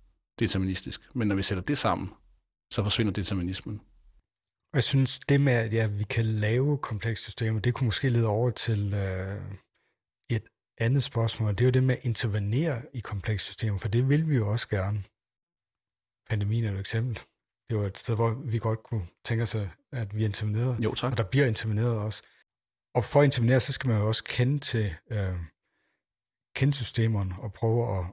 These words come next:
Speaker 2: at finde ud af, hvordan de hænger sammen. Og det kan ofte hænge sammen, øh, de to ting. Altså, at en måde at lære noget om komplekse systemer,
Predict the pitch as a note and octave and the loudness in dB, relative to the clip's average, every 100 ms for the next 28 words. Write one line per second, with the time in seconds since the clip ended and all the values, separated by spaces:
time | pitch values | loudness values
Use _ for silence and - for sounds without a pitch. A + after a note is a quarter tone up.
0 | A2 - A2 G#2+ G2+ G#2 G2+ F#2+ G#2 A2 | -8 -4 0 0 0 0 0 -2 -2 -2
1 | A#2 B2 A2 - - C3 - F3 - A#2+ | -2 -4 -8 -10 -2 0 2 2 2 0
2 | F#2 G#2+ - A#2 C#3+ G2+ - - A2 A#2 | 0 0 0 0 -2 -6 -10 -8 -4 -2
3 | A2+ B2 A2+ - A#2+ C3+ A#2 A#2 A2 G#2 | -2 -2 -2 -2 -2 -2 -2 0 0 0
4 | G#2+ A2+ B2+ D3 B2+ G#2+ G#2 A#2+ C#3+ A2+ | 2 2 2 2 0 0 2 2 2 0
5 | A2 - A2 A#2 - A2 A2+ A2 | -2 -6 -4 -2 -4 -2 0 0